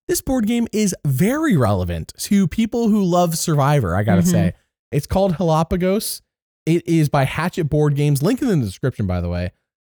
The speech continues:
Speaker 1: Three to twelve players. And Mary, normally you describe, but I wanna describe some of it and I'll let you describe the rest of it.
Speaker 2: Sure.
Speaker 1: In this game, it is your goal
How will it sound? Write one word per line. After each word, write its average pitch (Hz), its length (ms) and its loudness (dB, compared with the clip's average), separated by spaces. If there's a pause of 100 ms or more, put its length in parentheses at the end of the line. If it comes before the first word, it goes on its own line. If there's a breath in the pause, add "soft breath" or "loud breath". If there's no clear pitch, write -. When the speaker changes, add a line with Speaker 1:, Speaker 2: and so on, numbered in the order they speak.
Speaker 1:
Three 285 240 0
to 311 100 -2
twelve 208 320 0
players. 127 400 0
And 143 80 0
Mary, 147 220 2
normally 226 280 0
you 208 80 0
describe, 143 460 0
but 147 80 0
I 160 60 2
wanna 247 140 0
describe 175 360 0
some 175 160 0
of 160 80 2
it 165 80 2
and 143 80 -2
I'll 151 80 2
let 160 80 2
you 160 80 2
describe 131 280 -2
the 113 60 -2
rest 107 280 -2
of - 80 -10
it. 80 100 -8
Speaker 2:
Sure. 294 100 -4 (560)
Speaker 1:
In 269 160 2
this 294 240 2
game, 165 480 0
it 208 120 0
is 254 180 2
your 247 140 0
goal 170 480 0